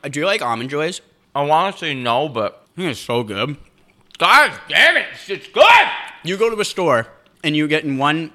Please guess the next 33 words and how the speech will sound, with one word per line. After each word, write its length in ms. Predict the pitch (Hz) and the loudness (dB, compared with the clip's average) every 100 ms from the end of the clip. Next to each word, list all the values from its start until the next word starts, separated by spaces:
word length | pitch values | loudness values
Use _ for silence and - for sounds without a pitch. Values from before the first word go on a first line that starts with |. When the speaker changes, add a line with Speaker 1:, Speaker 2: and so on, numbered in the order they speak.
| _ - | _ -10
Speaker 1:
piece 240 | 135 - | -8 -8
of 40 | - | -4
chocolate 380 | 123 113 120 | 0 0 -2
or 60 | 110 | -6
candy 340 | - 113 107 | -6 -4 -2
bar, 340 | 104 107 104 104 | -4 -6 -6 -8
bar 280 | 120 107 104 | -6 -4 -2
or 20 | |
whatever. 400 | 104 104 101 104 101 | -4 -4 -4 -6 -6
Speaker 2:
Mm-hmm. 280 | 113 104 104 98 _ _ _ _ | -10 -8 -8 -10 _ _ _ _
Speaker 1:
What 140 | 127 123 | -6 -4
are 40 | |
you 80 | 120 | -2
grabbing? 480 | 110 101 98 92 92 _ _ _ 104 | 0 0 -2 -10 -18 _ _ _ -12
Speaker 2:
I'm 80 | 104 | -12
a 40 | |
huge 400 | - 110 104 90 | -12 -12 -12 -12
Reese's 460 | 90 98 95 95 92 | -14 -16 -16 -16 -14
guy. 320 | 92 92 85 _ _ _ - | -12 -12 -14 _ _ _ -10
And 120 | 110 | -8
if 60 | 107 | -8
you 80 | |
say 200 | 101 135 | -6 -8
Reese's, 600 | 101 110 107 113 113 131 - _ _ | -6 -8 -8 -6 -4 -6 -10 _ _
with 100 | 110 | -4
all 140 | 107 107 | 0 0
due 140 | 104 | -2
respect, 400 | 98 - 101 - | -4 -2 -4 -4
you 100 | 92 | -10
know 140 | 92 92 | -8 -8
what 160 | 87 | -10
to 80 | - | -12
do. 180 | 82 | -14